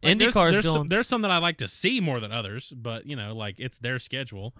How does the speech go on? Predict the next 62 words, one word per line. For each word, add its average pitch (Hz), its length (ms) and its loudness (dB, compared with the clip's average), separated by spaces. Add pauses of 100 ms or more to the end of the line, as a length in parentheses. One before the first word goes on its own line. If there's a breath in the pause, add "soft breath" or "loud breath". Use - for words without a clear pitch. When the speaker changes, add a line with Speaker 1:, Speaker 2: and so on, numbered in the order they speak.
(180 soft breath)
Speaker 2:
Yeah. 123 200 4
Speaker 1:
I 104 60 4
just 147 220 -2
wish 147 240 -2
they'd 139 120 -2
go 139 120 -4
ahead 139 160 -2
and 107 80 -10
put 139 160 -2
it 123 40 -2
out 131 180 0
so - 40 -18
people 120 160 -2
could 110 140 -10
sell 123 140 -2
sponsorship. 117 500 -8 (180)
Speaker 2:
I 131 80 -4
know. 113 220 -4 (160)
Yeah. 120 180 0
Speaker 1:
That's, - 180 -2
that's 110 220 -4
just 107 160 -10
me. 101 160 -8 (160)
So, 101 220 -10 (100)
anyway. 120 300 -6
Speaker 2:
Yeah, 131 180 6
that 151 180 4
does 143 280 4
really 120 600 4
put 110 460 0
the 110 140 -6
teams 113 340 -2
in 110 80 0
a 107 60 0
bind 101 360 0
when 104 200 -4
you 107 100 0
don't 101 240 0
know. 98 400 -2 (220)
Speaker 1:
Speaking 247 440 0
of 156 280 0 (180)
things, 123 440 0
this 185 180 0
is 175 80 -4
completely 202 260 0
off 143 180 -2
topic, 101 360 -8
but 135 180 -2
I 131 80 0
wanted 156 440 2
to, 135 40 -6
I 143 60 2
wanted 156 160 2 (100)
to, 120 60 -6 (520)
I 123 120 -2
saw 143 260 0
this 110 180 -2
and - 60 -10
I 117 40 -6
was 107 60 -8
like, - 120 -12
"Oh, 170 180 -4